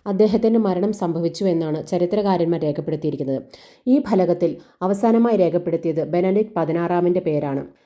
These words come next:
രണ്ടായിരത്തി ഇരുപത്തിരണ്ടിൽ വലിയ മാർബിൾ ഫലകത്തിൽ കൊത്തിയെടുത്തതുപോലെയാണ് വിശുദ്ധ പോപ്പുകളുടെ പേരുകളും വർഷങ്ങളും എഴുതിയിരിക്കുന്നത്.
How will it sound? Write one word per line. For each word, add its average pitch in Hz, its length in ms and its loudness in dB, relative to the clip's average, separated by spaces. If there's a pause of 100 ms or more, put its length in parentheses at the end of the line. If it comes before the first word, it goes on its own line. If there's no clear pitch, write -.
(140)
രണ്ടായിരത്തി 175 420 2
ഇരുപത്തിരണ്ടിൽ 143 520 -2 (440)
വലിയ 254 380 4
മാർബിൾ 190 400 0
ഫലകത്തിൽ 180 480 -2
കൊത്തിയെടുത്തതുപോലെയാണ് 180 1160 0 (320)
വിശുദ്ധ 202 260 0
പോപ്പുകളുടെ 175 540 2
പേരുകളും 170 500 2
വർഷങ്ങളും 165 580 -2
എഴുതിയിരിക്കുന്നത്. 151 840 -4